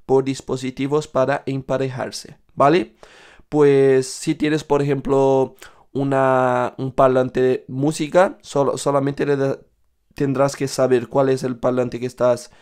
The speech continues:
queriendo conectar tu celular para escuchar música, le das al parlante y por lo general se conecta. Si es un dispositivo que tiene pantalla,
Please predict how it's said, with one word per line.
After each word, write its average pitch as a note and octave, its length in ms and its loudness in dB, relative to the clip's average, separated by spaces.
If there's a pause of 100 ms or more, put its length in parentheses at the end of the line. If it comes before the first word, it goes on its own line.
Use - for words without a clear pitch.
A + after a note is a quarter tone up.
(240)
queriendo B2 360 0
conectar A#2+ 380 -4
tu C3+ 100 -12
celular C#3 420 0
para B2 160 -4
escuchar - 340 -6
música, F3 460 -4
le C#3 140 -4
das B2+ 180 -2
al C3 100 -6
parlante D3+ 520 -2 (320)
y E3 160 -6
por D#3+ 160 0
lo D#3 120 4
general C#3+ 440 0
se - 180 -6
conecta. - 560 -4 (380)
Si E3 220 0
es F3+ 140 0
un F#3+ 120 -2
dispositivo E3 720 -2
que C#3 100 -4
tiene C3 280 -4
pantalla, D#3+ 800 0